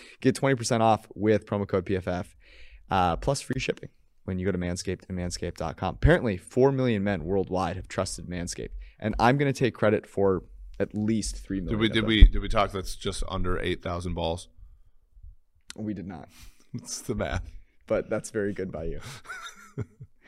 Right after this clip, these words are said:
Speaker 1: Um, I'm sure the N F L will come out and tell us that, uh, a lot of them were not inflated, um, enough, but, you know, that's for them to talk about. That was a joke that sounded better in my head. Go to manscaped dot com. Use promo code P F F for twenty percent off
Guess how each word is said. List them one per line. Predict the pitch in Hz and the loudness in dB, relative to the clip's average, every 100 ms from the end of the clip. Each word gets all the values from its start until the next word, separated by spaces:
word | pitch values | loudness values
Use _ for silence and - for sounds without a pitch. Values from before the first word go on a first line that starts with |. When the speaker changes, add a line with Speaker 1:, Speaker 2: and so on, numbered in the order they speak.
| - - - | -20 -20 2
Speaker 1:
Um, | 117 110 104 95 - | 6 8 6 2 0
I'm | 107 | -2
sure | 117 135 | 4 6
the | 117 | 8
N | 110 | 6
F | 110 | 4
L | 101 | 4
will | 98 | 4
come | 110 95 | 0 -2
out | 92 | -2
and | 92 | -4
tell | 104 92 | -2 -2
us | 95 | -2
that, | 90 90 - | -4 -8 -8
uh, | 87 90 80 | -6 -4 -2
a | |
lot | 95 92 | 0 0
of | 90 | -2
them | 90 87 | -6 -6
were | 90 85 82 - | -4 -4 -6 -8
not | - 92 80 | -8 -6 -6
inflated, | 92 - 85 87 98 - _ | -8 -6 -4 -2 -2 -6 _
um, | 101 95 98 101 - _ - | -6 -2 -2 -6 -12 _ -6
enough, | 104 107 113 - | -2 0 -2 -6
but, | - _ - | -10 _ -10
you | 95 | -6
know, | 73 - _ - | -6 -8 _ -10
that's | 80 | -8
for | - - | -8 -12
them | 69 78 | -10 -12
to | |
talk | - - | -10 -12
about. | - - - - - - - - - | -8 -8 -8 -20 -20 -20 -20 -14 4
That | 107 | 4
was | 98 104 | 6 6
a | 107 107 107 - - - | 8 8 6 2 -12 -8
joke | - 127 127 | 6 6 6
that | - | 0
sounded | 117 104 | 2 4
better | 110 110 117 | 6 6 6
in | |
my | 104 | 4
head. | 101 92 - | 0 -2 -4
Go | 104 | -6
to | |
manscaped | 101 101 - 107 | -4 -6 -6 -6
dot | 101 98 - | -6 -10 -8
com. | 107 90 90 | -10 -10 -12
Use | 101 | -16
promo | - 107 | -12 -12
code | - 92 | -10 -8
P | - | -6
F | 92 - | -6 -6
F | 90 | -10
for | - | -10
twenty | - 98 | -8 -8
percent | - 95 | -8 -8
off | 92 90 | -6 -8